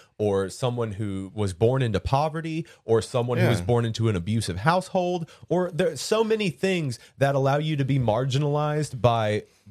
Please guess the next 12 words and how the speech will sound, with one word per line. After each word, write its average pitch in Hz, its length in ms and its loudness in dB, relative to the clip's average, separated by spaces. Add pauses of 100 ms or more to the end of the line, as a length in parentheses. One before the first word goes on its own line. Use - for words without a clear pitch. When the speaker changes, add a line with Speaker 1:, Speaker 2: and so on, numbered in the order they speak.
(280)
Speaker 1:
by 110 300 2
our 117 180 0
society 147 760 -2
or 117 240 2
by 95 420 -4 (100)
the, 92 320 -2
the 92 100 -4
planet 131 540 -2
at 98 180 -2
large, 143 500 -2
you 151 140 -4
know? 165 260 -2